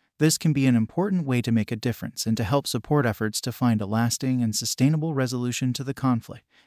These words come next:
Educating yourself and others about the conflict. Another way to support efforts to address the refugee and humanitarian crises caused by the Russo-Ukrainian War is by educating yourself and others about the conflict and the needs of those affected by it.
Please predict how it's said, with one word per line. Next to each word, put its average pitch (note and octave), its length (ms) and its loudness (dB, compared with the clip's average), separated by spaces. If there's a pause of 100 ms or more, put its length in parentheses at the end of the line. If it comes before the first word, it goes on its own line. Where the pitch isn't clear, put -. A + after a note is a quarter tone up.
Educating C#3 540 2
yourself B2+ 460 2
and C3+ 140 0
others A2+ 300 0
about G#2+ 240 -4
the - 80 -10
conflict. - 640 -6
Another D#3+ 320 4
way B2 180 2
to C3 120 -4
support F3 440 -4
efforts D#3+ 380 -4
to D#3 160 0
address B2 340 0
the C3 120 -6
refugee A2+ 560 -4
and A2 100 2
humanitarian C#3+ 720 2
crises A2+ 520 -2
caused A2+ 400 0
by A2+ 100 -2
the A2 140 -2
Russo-Ukrainian A2+ 960 0
War B2 180 0
is C#3 140 -2
by A#2+ 160 0
educating A2+ 580 -2
yourself A2+ 460 -2
and C#3+ 120 -2
others B2+ 280 -2
about A#2 240 -2
the A2+ 80 -10
conflict C3 560 -4
and C3 120 4
the C3 60 4
needs D#3 240 2
of C#3 120 -2
those B2 200 -2
affected A#2 480 -4
by G#2 120 -10
it. G2+ 100 -18